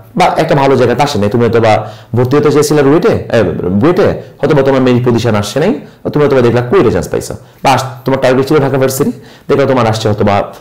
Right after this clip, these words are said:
চট্টগ্রাম ভার্সিটি বা রুয়েট, আহ, রাজশাহী ভার্সিটি আসছে। এই যে একটা স্বপ্নের মৃত্যু,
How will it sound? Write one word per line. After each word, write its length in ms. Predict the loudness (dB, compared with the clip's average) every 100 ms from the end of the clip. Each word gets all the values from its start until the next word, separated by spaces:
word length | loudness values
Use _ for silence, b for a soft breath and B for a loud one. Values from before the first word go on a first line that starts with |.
| -8
চট্টগ্রাম 340 | -4 -2 -2 -2
ভার্সিটি 320 | -6 -4 -2
বা 300 | -2 -4 -6 -2
রুয়েট, 300 | 0 0 0
আহ, 80 | -2
রাজশাহী 280 | -2 -2 -4
ভার্সিটি 320 | -4 -6 -8
আসছে। 240 | -10 -16 -20 -20 _ _ _ _ _ _ b b b b b b -2
এই 80 | 2
যে 80 |
একটা 120 | 2 0
স্বপ্নের 300 | 0 0 0
মৃত্যু, 400 | 0 -2 -6